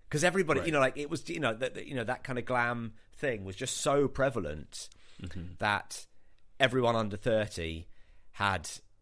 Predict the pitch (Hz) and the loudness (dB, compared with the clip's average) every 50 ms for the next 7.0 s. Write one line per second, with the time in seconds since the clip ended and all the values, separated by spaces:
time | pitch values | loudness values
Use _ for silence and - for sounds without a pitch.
0 | - - - - 113 120 107 85 76 76 76 80 87 - - - - - - - | -20 -20 -18 -12 -10 -8 -6 -6 -6 -6 -6 -8 -8 -10 -10 -16 -20 -20 -20 -20
1 | - - - - - 110 104 101 107 98 82 95 98 101 - - - - - - | -20 -18 -10 -6 -4 -4 -4 -2 -4 -6 -6 -8 -12 -14 -16 -18 -20 -20 -20 -20
2 | _ - - - - - - - - 170 139 - 147 135 170 156 123 - 151 147 | _ -20 -20 -20 -20 -20 -20 -16 -12 -8 -2 0 2 2 2 0 2 2 4 4
3 | 143 143 123 - - 135 - 120 120 110 98 - - - - - - - - - | 4 4 2 2 2 2 2 2 0 0 -2 -4 -8 -12 -12 -12 -12 -14 -14 -12
4 | - - 117 110 98 113 127 127 123 123 131 127 - 131 117 117 120 120 - - | -6 -2 0 2 2 4 4 4 4 4 2 0 0 2 2 2 2 0 2 2
5 | 151 143 107 80 - - - - - - - 117 110 104 95 80 80 87 - 180 | 4 4 2 2 -2 -6 -8 -10 -10 -8 -6 -4 -2 -2 -2 -2 -4 -2 -2 -2
6 | - 165 190 185 - 180 196 - 196 175 175 170 143 - - 180 170 - - | 2 2 2 4 6 6 6 6 6 2 -2 -2 -2 -4 -8 -8 -8 -8 -10